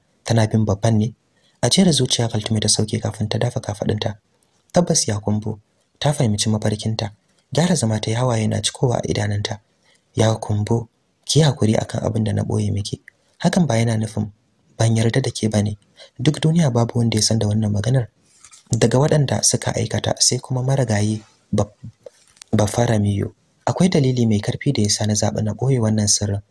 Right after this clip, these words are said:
Amma a yanzu ba ni da wani zaɓi wanda ya wuce na sanar da ke komai,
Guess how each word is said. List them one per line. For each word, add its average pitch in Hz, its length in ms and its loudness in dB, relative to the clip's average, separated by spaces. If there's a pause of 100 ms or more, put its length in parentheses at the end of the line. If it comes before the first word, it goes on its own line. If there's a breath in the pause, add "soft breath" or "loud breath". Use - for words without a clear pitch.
(320 loud breath)
Amma 135 280 2
a - 40 2
yanzu 107 340 -2
ba 131 160 0
ni 120 100 0
da 107 120 -2
wani 104 160 2
zaɓi 110 400 -2 (280)
wanda 151 220 4
ya 123 60 4
wuce 113 220 0
na 104 100 4
sanar 110 300 -2
da 110 100 -2
ke - 180 -4
komai, 104 360 -4